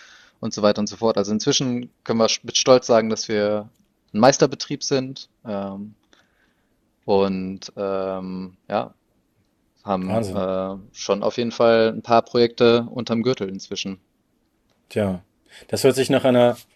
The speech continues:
Speaker 2: ziemlich außergewöhnlichen, gewachsenen Struktur an, die, äh, es bei euch da gibt. Du bist, ähm,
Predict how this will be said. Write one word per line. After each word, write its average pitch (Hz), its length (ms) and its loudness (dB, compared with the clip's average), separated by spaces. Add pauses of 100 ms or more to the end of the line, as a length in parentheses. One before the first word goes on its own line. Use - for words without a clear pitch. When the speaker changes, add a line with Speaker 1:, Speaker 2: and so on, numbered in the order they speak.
(360)
Speaker 2:
ziemlich - 420 -2
außergewöhnlichen, 117 960 2 (240)
gewachsenen 110 500 0
Struktur 123 440 -4
an, 98 120 -2
die, 98 180 -4 (100)
äh, 107 260 -10
es - 120 -16
bei 101 120 -8
euch 104 140 -6
da 104 120 -6
gibt. 95 320 -12 (420)
Du 117 100 -10
bist, 135 220 -6
ähm, 123 520 0